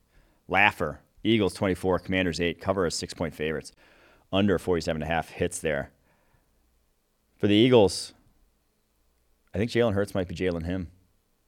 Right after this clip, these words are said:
as we tweeted out from the P F F <laughs> Fantasy account. He might be him of the week this year.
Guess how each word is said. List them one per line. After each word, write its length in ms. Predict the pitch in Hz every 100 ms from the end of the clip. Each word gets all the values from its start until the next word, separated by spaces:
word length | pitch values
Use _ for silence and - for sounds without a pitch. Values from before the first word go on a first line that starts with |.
| _ _
as 160 | - 92
we 80 | 95
tweeted 300 | - 85 78
out 240 | 80 78 _ _ _ _ _
from 100 | -
the 60 | 95
P 120 | 104
F 120 | 98
F 80 | 95
<laughs> 20 |
Fantasy 420 | - 107 - - 98
account. 380 | - - - - _ _ _ _ _ _ _ _ _ _ -
He 100 | 101
might 180 | 110
be 120 | 120 110
him 160 | 117
of 20 |
the 80 | 95
week 180 | 92 98
this 200 | 78
year. 80 | -